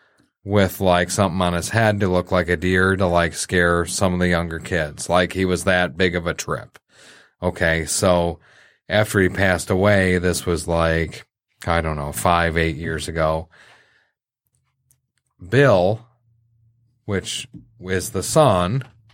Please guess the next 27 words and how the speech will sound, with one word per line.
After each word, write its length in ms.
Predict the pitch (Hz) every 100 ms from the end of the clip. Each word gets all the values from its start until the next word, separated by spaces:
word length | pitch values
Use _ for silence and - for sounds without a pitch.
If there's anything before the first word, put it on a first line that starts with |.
| _ -
of 360 | - 95 87 - - - 113
really 320 | 120 113 104
the 100 | 87
true 300 | 85 120 110
owner, 320 | 123 110 87
not 260 | 92 98 90
Big 200 | 107 110
H, 400 | 90 85 101 -
but 120 | 92
the 60 | -
true 300 | - 107 101
owner, 440 | 113 117 87 78 - _ - - - _ _ _ _ - _ _ _ _ _ _ _
went 160 | 117
out 180 | 95 90
to 80 | -
his 140 | 92 87
blind 680 | 101 117 98 87 87 90 - _ _ _ _ _ _ _
and 640 | 95 95 87 87 87 90 - _ _ _ _ _ _ _ _
went 180 | 101 92
out, 260 | 90 135 -
same 200 | 113 98
place 260 | 107 95
the 60 | 101
blind 300 | 98 98 98
was 260 | 98 107 104
for 180 | 101
years, 580 | 90 92 110 139 156 -